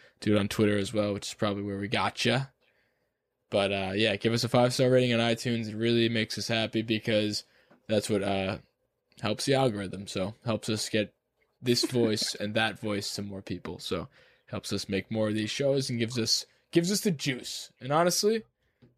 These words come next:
I'm gonna read some of the, the reviews that we've got on iTunes, 'cause some of them were fan-fucking-tastic, and I wanna give a shout out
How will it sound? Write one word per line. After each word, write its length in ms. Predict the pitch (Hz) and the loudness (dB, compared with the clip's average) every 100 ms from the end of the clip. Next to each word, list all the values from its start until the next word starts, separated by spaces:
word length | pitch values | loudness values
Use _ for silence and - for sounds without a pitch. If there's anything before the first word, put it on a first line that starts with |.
| - | -6
I'm 80 | |
gonna 140 | 165 156 | -2 2
read 280 | 139 135 131 | 4 4 2
some 180 | 135 | 2
of 160 | 127 120 | 2 0
the, 560 | 123 117 113 110 101 95 | 0 2 2 2 -2 -2
the 460 | 113 110 107 104 | 0 2 2 0
reviews 500 | 98 110 113 110 117 | -2 -4 -2 0 2
that 100 | 123 | 2
we've 200 | 110 110 | 0 0
got 240 | 113 104 101 | 2 2 2
on 120 | 104 | 0
iTunes, 640 | 104 104 - 113 131 131 | 0 0 -2 -4 -4 -6
'cause 160 | 107 98 | -6 -4
some 180 | 113 113 | -2 -2
of 60 | |
them 140 | 113 113 | -2 -2
were 120 | 104 | -4
fan-fucking-tastic, 1500 | - 117 127 143 - 123 123 123 123 110 90 98 - - - | -4 -4 -2 -4 -6 -4 -4 -4 -6 -6 -6 -8 -12 -12 -10
and 80 | 92 | -8
I 60 | |
wanna 160 | 95 98 | -6 -6
give 160 | 98 | -8
a 60 | 101 | -8
shout 300 | - 107 113 | -2 2 4
out 200 | 120 113 | 2 0